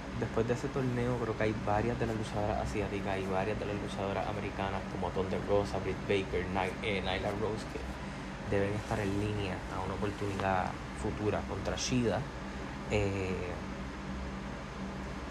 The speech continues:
este, hubo mucha lucha dentro del, del show que fue más bien para potenciar futuras historias, y me refiero tanto con lo de Miro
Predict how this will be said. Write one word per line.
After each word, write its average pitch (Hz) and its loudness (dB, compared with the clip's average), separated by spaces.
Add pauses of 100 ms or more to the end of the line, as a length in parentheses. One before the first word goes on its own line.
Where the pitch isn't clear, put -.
(580)
este, 131 0 (560)
hubo 156 4
mucha 190 4
lucha 185 4 (580)
dentro 117 6
del, 107 4 (200)
del 101 2
show 139 6 (280)
que 107 4
fue 107 6
más 120 6 (100)
bien 117 4 (100)
para 101 4 (300)
potenciar 113 6
futuras 107 4
historias, 95 2
y 113 2
me 110 4
refiero 117 4 (840)
tanto 110 6
con 107 4
lo 107 6
de 101 4
Miro 131 8